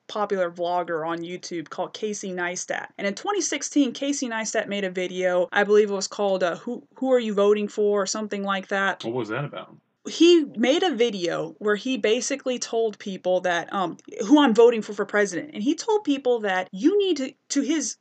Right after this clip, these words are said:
Speaker 1: millions of followers, you need to go out and you need to make all the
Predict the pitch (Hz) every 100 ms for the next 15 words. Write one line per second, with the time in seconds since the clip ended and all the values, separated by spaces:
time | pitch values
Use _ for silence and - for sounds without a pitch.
0 | - 196 220 311 359 285 196 - 226 226
1 | 185 170 165 - 196 302 294 226 233 220
2 | - 185 202 349 349 294 277 - 165 -
3 | _ _ _ 214 294 320 285 _ _ _
4 | - 277 285 240